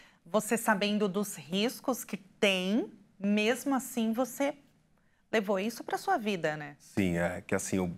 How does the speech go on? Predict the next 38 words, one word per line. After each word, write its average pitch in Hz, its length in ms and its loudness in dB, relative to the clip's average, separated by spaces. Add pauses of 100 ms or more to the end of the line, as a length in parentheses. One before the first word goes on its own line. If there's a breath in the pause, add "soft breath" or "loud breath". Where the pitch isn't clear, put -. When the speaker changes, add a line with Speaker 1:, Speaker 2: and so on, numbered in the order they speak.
(160)
Speaker 2:
sou - 320 -2
uma 104 60 2
pessoa 107 400 0
extremamente 113 500 0
disciplinada 104 680 2
e 117 40 4
eu 110 160 2 (380)
tenho 110 440 4 (120)
sempre 113 280 2
um 123 40 6
objetivo 117 520 2
pra 117 120 4
alguma 113 180 4
coisa 107 220 0
que - 60 -6
eu - 20 0
vou 101 80 -2
fazer. 82 400 0 (540 loud breath)
Então, 85 140 2
quando 98 200 4
eu 98 40 4
entrei 95 200 2
no 95 80 0
kickbox, 92 440 0
eu 92 60 -8
falei, 90 220 0
"No 98 100 4
mínimo 107 240 4
eu 107 40 4
quero 104 180 0
ser 101 100 -4
campeão 101 300 0
brasileiro", 101 600 0 (540 loud breath)
que - 100 -2
pra 98 200 4
mim 95 160 2
já 101 240 2
é 101 160 2